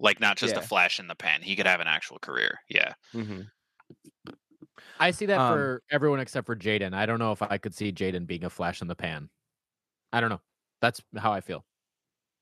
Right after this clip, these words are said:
Speaker 2: No, I f-, I definitely feel, and I get where you're coming from, and I, like, I want, I, I believe in Jaden, Jaden so much. Um, but I just, he, he hasn't shown that basketball, like,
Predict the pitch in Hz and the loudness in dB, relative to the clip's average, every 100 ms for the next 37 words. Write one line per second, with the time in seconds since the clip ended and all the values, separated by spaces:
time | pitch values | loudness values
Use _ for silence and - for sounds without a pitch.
0 | _ - 160 196 175 - 131 143 151 151 | _ 2 4 6 2 0 2 4 4 2
1 | 165 143 147 131 135 110 151 151 147 135 | -2 0 0 4 2 2 0 2 2 0
2 | 123 120 117 113 98 92 107 110 110 104 | 2 0 0 2 0 2 2 4 4 2
3 | - 123 113 107 120 - 117 107 117 113 | 0 2 2 2 0 0 -4 0 0 2
4 | 120 113 117 113 110 107 107 104 101 - | 2 2 2 0 0 2 2 0 -4 -8
5 | - 117 117 107 104 - - 117 120 107 | -2 0 2 0 -6 -8 2 4 4 0
6 | 98 85 - - _ _ - _ _ 107 | -4 -8 -14 -16 _ _ -20 _ _ 0
7 | 98 92 95 - _ _ _ _ _ _ | 0 -2 -8 -16 _ _ _ _ _ _
8 | _ 120 107 _ - 131 123 127 - - | _ 2 2 _ 0 0 0 -4 -8 -18
9 | - 139 127 135 135 147 117 143 127 117 | -4 -2 2 4 4 0 -4 0 0 2
10 | 107 104 107 - 107 104 98 104 - 98 | 0 2 0 -2 0 2 2 0 -6 -8
11 | 95 - - | -8 -12 -16